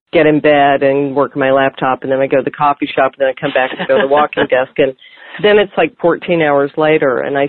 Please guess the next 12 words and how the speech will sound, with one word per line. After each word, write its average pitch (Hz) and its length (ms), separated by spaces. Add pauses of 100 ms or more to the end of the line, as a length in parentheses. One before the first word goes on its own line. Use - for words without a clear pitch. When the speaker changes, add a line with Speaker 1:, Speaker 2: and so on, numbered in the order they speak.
Speaker 1:
sort 156 160
of 143 180
kid 190 260
myself 143 580
that 139 100
I'm 139 140 (100)
starting 143 400
over 135 340
every 127 260 (120)
time. 120 320 (160)
So. 123 200 (580)
Speaker 2:
<laughs> - 20